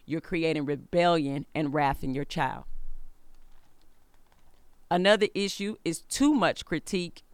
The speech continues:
and little affirmation. Parents, if you did not receive affirmation from your parent, it may not be natural for you to give it. It's just not natural. Whatever you were trained to do, a lot of that training is coming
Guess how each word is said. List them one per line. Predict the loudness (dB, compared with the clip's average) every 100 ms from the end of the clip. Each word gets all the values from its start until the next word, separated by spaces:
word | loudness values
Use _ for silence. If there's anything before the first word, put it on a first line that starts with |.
| -10
and | -6 -2
little | 0 0 2
affirmation. | 2 2 0 0 -2 -6 -10 -12 -16 -16 -16 -16 -16 -20 -20 -20 -18 0
Parents, | 4 6 4 2 0
if | 0 2
you | 4 6
did | 4
not | 4 2 2
receive | -2 -6 -6 -6 -2
affirmation | -2 -2 -2 -2 0 -4 -6
from | -6 -6
your | -4 -4
parent, | -4 -4 -4 -6 -8 -6 -4 -4 -2
it | 0
may | 0 0
not | 0 -2
be |
natural | -4 -4 -4 -6 -10
for | -10
you | -8
to | -6
give | -4 -6 -6
it. | -12 -18 -20 _ -20 _ _ _ _ _ -20 -20 _ _ -4
It's | -2
just | -2 -2
not | -2 0
natural. | -4 -4 -10 -14 -18 -20 _ _ _ _ _ -20 -4
Whatever | -2 0 0 -2
you | -6
were | -6
trained | -10 -4 -4 -4 -6
to | -10
do, | -8 -6 -6 -6
a | -4
lot | 0 -2
of | -2
that | -6 -8
training | -6 -4 -4 -6
is | -8 -10
coming | -12 -10 -6 -6 -8